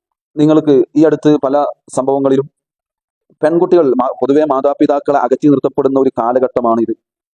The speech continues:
ഒളിച്ചോടുകയും മറ്റു പല കേസുകളിലും മാതാപിതാക്കളും മക്കളും പരസ്പരം എതിരായി കോടതികളിൽ കയറിയിറങ്ങാറുണ്ട്. ആ സമയത്തൊക്കെ ഈ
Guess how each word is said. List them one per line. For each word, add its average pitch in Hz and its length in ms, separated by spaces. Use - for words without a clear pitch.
ഒളിച്ചോടുകയും 160 520
മറ്റു 151 260
പല 151 120
കേസുകളിലും 147 520
മാതാപിതാക്കളും 139 600
മക്കളും 139 500
പരസ്പരം 127 440
എതിരായി 135 320
കോടതികളിൽ 131 580
കയറിയിറങ്ങാറുണ്ട്. 117 580
ആ 180 100
സമയത്തൊക്കെ 170 680
ഈ 180 300